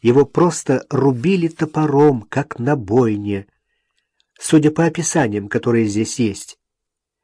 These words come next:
если только описания верны». Шахов Павел Владимирович, георгиевский кавалер, генерального штаба полковник, затем комбриг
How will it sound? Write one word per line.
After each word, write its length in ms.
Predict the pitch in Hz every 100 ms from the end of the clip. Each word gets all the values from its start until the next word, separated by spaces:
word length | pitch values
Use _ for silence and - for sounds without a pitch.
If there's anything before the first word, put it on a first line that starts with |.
| _
если 260 | - 139 170
только 300 | 160 160 151
описания 640 | 143 127 - 127 139 135
верны». 460 | 123 127 113 95 95 _ _ _ _ _ _ _ _ _ _ _ _ _ _ _ _ _ _ _ _ _ _ _ _ _ _ _ _
Шахов 680 | - - 175 156 160 147 -
Павел 320 | - 139 131 123
Владимирович, 720 | 117 110 120 160 185 - - _ _ _ _ _ _ _ _
георгиевский 960 | 90 120 127 127 113 117 117 - 117
кавалер, 580 | 107 110 107 110 151 156 _ _ _ _ _ _ _
генерального 680 | - 101 117 120 120 110 104
штаба 360 | - - 104 98
полковник, 880 | - 101 90 - 131 151 165 - _ _ _ _ _ _ _ _ _ _
затем 540 | - 131 - 147 139 -
комбриг 560 | - 135 123 156 156